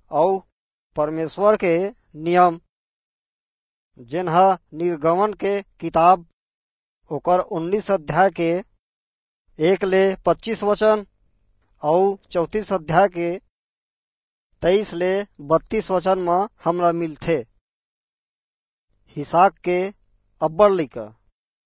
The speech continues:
रहीन। इसाक ह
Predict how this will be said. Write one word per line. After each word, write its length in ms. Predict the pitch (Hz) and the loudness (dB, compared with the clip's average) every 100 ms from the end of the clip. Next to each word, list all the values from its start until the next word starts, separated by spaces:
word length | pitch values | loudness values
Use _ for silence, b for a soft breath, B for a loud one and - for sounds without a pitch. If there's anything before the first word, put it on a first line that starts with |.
| _ _ _ _ _ _ _ _ _ - | _ _ _ _ _ _ _ _ _ -12
रहीन। 500 | 139 143 170 214 214 _ _ _ - | -6 -2 2 0 -2 _ _ _ -14
इसाक 380 | 156 160 185 190 | -6 2 4 4
ह 240 | 180 190 | 2 2